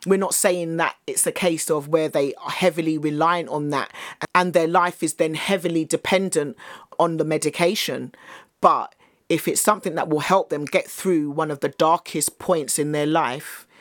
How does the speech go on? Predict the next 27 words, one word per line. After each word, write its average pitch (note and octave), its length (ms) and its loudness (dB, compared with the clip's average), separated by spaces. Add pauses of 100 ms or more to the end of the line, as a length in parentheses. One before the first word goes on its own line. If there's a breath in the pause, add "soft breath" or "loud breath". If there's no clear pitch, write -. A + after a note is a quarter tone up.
(240 loud breath)
then F3+ 180 0
support - 400 -2
them C#3+ 160 -4
in C#3 160 -6
that. A2+ 180 -6 (1120 loud breath)
So F#3 220 4
again, E3+ 480 0
it's, - 320 0
it's E3+ 160 2
just - 220 -2
about E3 320 2
how F#3+ 260 4
can F#3 240 -8
you E3 140 -2
support - 480 -2
them? C3 260 -2 (200 loud breath)
Who A3+ 240 2
do G3 140 -4
you F#3+ 240 0
know E3+ 340 2
in D#3 220 -4
your E3+ 280 2
sphere D3 640 0 (380 loud breath)
that E3+ 300 2
can D3+ 220 -4
support - 480 -2
them? C3 240 -2